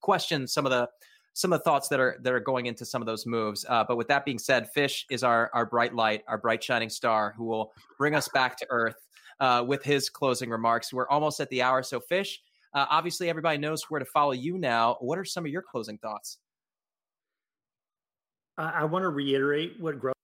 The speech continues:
Speaker 2: said in that I don't see the reason for panic. Uh, the Pelicans, um, leaders in minutes right now are Brandon Ingram and Zion Williamson, and,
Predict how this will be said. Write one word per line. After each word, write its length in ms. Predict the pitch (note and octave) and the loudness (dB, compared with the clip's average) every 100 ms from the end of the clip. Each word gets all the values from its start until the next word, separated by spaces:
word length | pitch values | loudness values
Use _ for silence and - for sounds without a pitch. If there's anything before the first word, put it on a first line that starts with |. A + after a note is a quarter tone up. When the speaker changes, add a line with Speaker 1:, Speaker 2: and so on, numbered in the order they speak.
| - C#3+ | -10 -10
Speaker 2:
said 380 | - E3+ F3 E3+ | -6 -4 -2 -6
in 140 | D3+ C3 | -10 -8
that 240 | B2+ B2 - | -8 -8 -2
I 140 | B2 | -2
don't 200 | C3 C#3 | 0 -4
see 180 | - C3+ | -10 -6
the 120 | C3+ | -4
reason 360 | B2 C3 B2+ C3 | -2 -4 -6 -8
for 140 | C3 | -6
panic. 500 | C3+ B2 B2+ D#3+ D#3+ - _ _ _ _ _ | -6 -6 -4 -6 -8 -20 _ _ _ _ _
Uh, 160 | D3 C#3+ | 2 4
the 140 | C3+ | 4
Pelicans, 680 | - C#3+ D3+ C#3+ D3 C#3 - | 2 2 2 2 -2 -2 -4
um, 320 | D3+ C3+ B2+ A#2+ | -4 -4 -4 -2
leaders 400 | C#3 D3 D#3 C#3 | -2 0 -2 -2
in 160 | B2+ | -4
minutes 340 | A#2+ D#3+ F3 F#3 | -4 -4 -6 -4
right 220 | F3+ F3 | -4 -4
now 400 | F3+ F#3+ G3 F#3+ | -6 -6 -8 -8
are 560 | - B2 A#2+ A2+ A2+ - - - | -2 0 0 0 -2 -6 -14 -6
Brandon 320 | A#2+ D3 C3+ | -2 0 0
Ingram 500 | C#3+ C3+ C3+ D#3+ D#3+ _ _ _ _ _ _ | 0 2 2 0 -6 _ _ _ _ _ _
and 580 | C3 A#2+ A2+ A2 G#2+ G#2+ | -4 -2 -2 -2 -4 -4
Zion 400 | A2+ A2+ A#2+ A#2 | 2 4 4 4
Williamson, 640 | A#2 D3 D#3+ G3+ G#3 G3+ - _ _ _ _ _ | 4 4 2 0 -2 -4 -12 _ _ _ _ _
and, 720 | B2+ A2 G#2+ G#2 G#2+ G#2 G#2 | 0 2 0 0 0 -2 -4